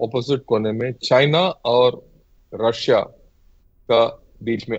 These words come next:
आकर्षण है। Individually अगर हम देखेंगे, China और India के बीच में तनाव है, China और यूएसए के बीच में तनाव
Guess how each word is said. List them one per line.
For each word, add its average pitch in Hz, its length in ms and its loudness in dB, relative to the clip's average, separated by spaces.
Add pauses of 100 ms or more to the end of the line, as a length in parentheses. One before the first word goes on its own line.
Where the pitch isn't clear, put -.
आकर्षण 87 460 -8
है। 71 200 -18 (1120)
Individually 233 560 6
अगर 185 280 4
हम 170 200 -2
देखेंगे, 131 580 0 (640)
China 190 540 2 (420)
और 131 420 0 (720)
India 151 320 2
के 151 160 0
बीच 127 280 -6
में 123 100 -4
तनाव 120 480 -2
है, 131 140 -10 (220)
China 135 320 0
और 120 320 0 (100)
यूएसए 113 380 -4
के 113 120 -6
बीच 95 280 -6
में 95 100 -4
तनाव 82 360 -12